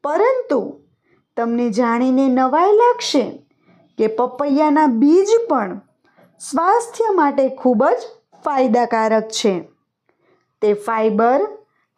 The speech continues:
હેલ્ધી ફેટ અને પ્રોટીનનો ખૂબ જ સારો સ્ત્રોત માનવામાં આવે છે. આ સિવાય આ બીજમાં ફોસ્ફરસ,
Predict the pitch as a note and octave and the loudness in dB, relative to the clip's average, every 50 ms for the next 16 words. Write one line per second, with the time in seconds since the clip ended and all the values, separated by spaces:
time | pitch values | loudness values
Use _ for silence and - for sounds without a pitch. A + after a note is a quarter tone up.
0 | - A#3+ C4 B3+ C4 A3+ B3+ C4+ B3+ C4 - - B3+ A#3+ B3 D4 G4 B4 - - | -6 -2 -2 -2 0 0 0 0 0 -2 -4 -4 0 2 2 4 2 2 0 -4
1 | - _ _ _ _ _ _ _ _ - - A#3+ A#3+ A#3+ A#3+ A#3+ A#3+ - - B3+ | -12 _ _ _ _ _ _ _ _ -6 -4 -4 -2 -2 -2 -2 -2 -2 0 2
2 | B3+ C4 C4+ C4+ F#4 F#4 A4 B4+ C5 B4+ A#4 F4 C4 G#3+ F#3+ F#3+ G#3 - _ _ | 2 2 0 0 -2 -2 0 0 2 2 2 2 0 -2 -4 -8 -12 -16 _ _
3 | _ _ _ _ _ _ - - E4 F#4+ G4 G4+ A4+ A#4+ B4 A#4 B4 C5+ C5+ C5+ | _ _ _ _ _ _ -4 0 2 2 2 2 2 2 2 2 2 0 0 0
4 | - - D4+ C#4+ C#4+ C#4 C#4 C#4+ C#4 - - _ A#3+ B3+ C4+ D4+ D#4+ - D4+ C#4+ | -2 -2 0 0 2 2 2 0 -2 -6 -8 _ 0 2 2 2 0 0 0 2
5 | B3 A#3+ A3 G#3 G#3 G3+ G#3 G#3 G#3 G#3 A#3 C#4 A4 C#5+ C#5 - - _ _ - | 2 2 0 -2 -2 -2 -2 -2 0 0 0 0 0 0 -2 -8 -16 _ _ -6
6 | B3 B3 A#3+ A3 A#3+ B3 B3 A#3 - - A#3+ G3+ F#3 E3+ - - _ _ _ _ | -4 -2 0 0 2 2 0 0 -2 -2 -4 -2 -4 -6 -10 -14 _ _ _ _
7 | _ _ _ _ _ _ _ _ _ _ _ _ _ _ _ _ _ _ - A3 | _ _ _ _ _ _ _ _ _ _ _ _ _ _ _ _ _ _ -4 -2
8 | A3 A3 A#3+ A#3+ - - E4 F4 D4+ D4+ C4 B3+ C#4 F4 A#4 B4 A4+ - - - | -2 -2 -2 -4 -2 0 2 2 2 2 2 2 2 2 0 0 -2 -6 -14 -20
9 | _ _ _ _ _ _ _ - A#3+ A#3+ A3 A3 B3+ C#4+ E4+ F4+ F4+ F#4+ G#4 F#4 | _ _ _ _ _ _ _ -4 -4 -2 0 2 2 2 2 2 2 2 0 0
10 | C#4 A3 G3 - - - _ _ _ _ _ _ _ _ _ _ - A#3 A#3 A#3 | 0 -2 -4 -6 -12 -18 _ _ _ _ _ _ _ _ _ _ -4 -2 -2 -2
11 | A#3 - - - A3+ A3+ A3 A#3+ D4 G#4 - - - | -4 -4 -4 -2 0 2 2 2 0 0 -4 -8 -14